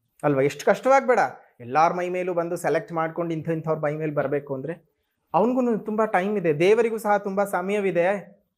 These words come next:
ಪುರುಸೊತ್ತಾಗ್ ಕೂತಿದ್ದಾನ? ಎಲ್ಲರ ಕಷ್ಟ ನಷ್ಟಗಳನ್ನು ನೋಡ್ಬೇಕು ಅಲ್ವಾ? ನಂಬಿಕೆ ಅಪನಂಬಿಕೆ ನಿಮಗ್ ಬಿಟ್ಟ ವಿಚಾರ,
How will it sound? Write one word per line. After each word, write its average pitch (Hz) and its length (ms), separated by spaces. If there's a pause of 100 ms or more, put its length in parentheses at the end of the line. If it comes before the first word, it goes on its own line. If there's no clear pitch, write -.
ಪುರುಸೊತ್ತಾಗ್ 214 520
ಕೂತಿದ್ದಾನ? 190 480 (500)
ಎಲ್ಲರ 147 480
ಕಷ್ಟ 196 200
ನಷ್ಟಗಳನ್ನು 190 540
ನೋಡ್ಬೇಕು 147 440
ಅಲ್ವಾ? 120 460 (560)
ನಂಬಿಕೆ 254 360
ಅಪನಂಬಿಕೆ 240 580
ನಿಮಗ್ 202 240
ಬಿಟ್ಟ 214 200
ವಿಚಾರ, 175 340